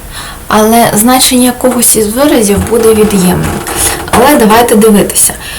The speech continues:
Корінь із двадцяти п'яти буде просто п'ять, тому це нам не підходить. О, корінь із мінус двадцяти п'яти ми це вже,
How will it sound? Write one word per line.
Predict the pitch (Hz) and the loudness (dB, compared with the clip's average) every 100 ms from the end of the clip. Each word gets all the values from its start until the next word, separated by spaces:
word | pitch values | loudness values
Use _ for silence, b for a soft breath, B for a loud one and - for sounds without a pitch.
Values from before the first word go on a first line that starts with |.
| B - | B -2
Корінь | 254 294 285 | 0 2 0
із | 262 | 0
двадцяти | 254 247 - - 254 | 0 0 0 -2 0
п'яти | 247 240 311 403 | 0 0 2 2
буде | 320 233 285 | 2 2 0
просто | - - 208 214 - - | -2 -2 0 0 -2 -4
п'ять, | - 175 135 | -2 -2 -2
тому | - 208 294 | -2 -2 -2
це | - 226 | -4 0
нам | 233 185 190 | 2 4 4
не | 190 | 2
підходить. | - - - 151 - - B B B B B B - | 0 -6 -4 -4 -4 -10 B B B B B B -6
О, | - 208 208 202 196 - - - - | 0 4 4 4 2 -2 -10 -14 -12
корінь | - 254 262 254 | 0 2 4 2
із | 226 214 | 0 2
мінус | 220 302 427 285 | 2 4 2 2
двадцяти | 233 202 185 180 - | 0 -2 -2 -4 -2
п'яти | 175 190 185 185 180 | -4 -2 -4 -4 -2
ми | 190 226 294 311 | 0 0 0 -2
це | - 247 262 - 185 | 0 2 2 0 -4
вже, | - 220 233 220 | -2 0 2 0